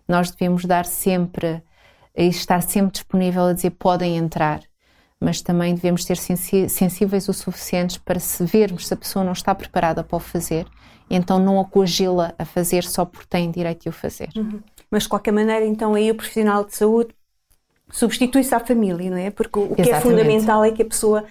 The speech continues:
Speaker 2: não morra sem a presença, sem
Speaker 1: Não
Speaker 2: a
Speaker 1: morra
Speaker 2: presença
Speaker 1: sozinha,
Speaker 2: humana,
Speaker 1: como
Speaker 2: não
Speaker 1: se
Speaker 2: é?
Speaker 1: dizia
Speaker 2: Não morra,
Speaker 1: antigamente.
Speaker 2: não morra
Speaker 1: Está no,
Speaker 2: sozinha, não é?
Speaker 1: antigamente nós dizíamos: "Vai morrer no hospital, morre sozinho."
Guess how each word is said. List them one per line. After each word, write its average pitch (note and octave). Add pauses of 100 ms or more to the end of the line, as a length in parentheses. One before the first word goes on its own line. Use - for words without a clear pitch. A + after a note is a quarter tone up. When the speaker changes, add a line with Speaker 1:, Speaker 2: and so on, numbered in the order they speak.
(260)
Speaker 2:
não A#3
morra G#3+
sem G#3
a G3+
presença, G3+
sem G3
Speaker 1:
Não G3
Speaker 2:
a -
Speaker 1:
morra G#3
Speaker 2:
presença G#3
Speaker 1:
sozinha, G#3+
Speaker 2:
humana, F#3
Speaker 1:
como F#3
Speaker 2:
não F3+
Speaker 1:
se F3
Speaker 2:
é? F#3
Speaker 1:
dizia G3+
Speaker 2:
Não G3+
morra, F#3+
Speaker 1:
antigamente. F#3+
Speaker 2:
não G3
morra F#3+
Speaker 1:
Está G3
no, G3+
Speaker 2:
sozinha, G#3
não G#3
é? G#3+
Speaker 1:
antigamente G#3+
nós G#3
dizíamos: G#3
"Vai G3+
morrer G3+
no G3+
hospital, G#3
morre G3+
sozinho." D#3+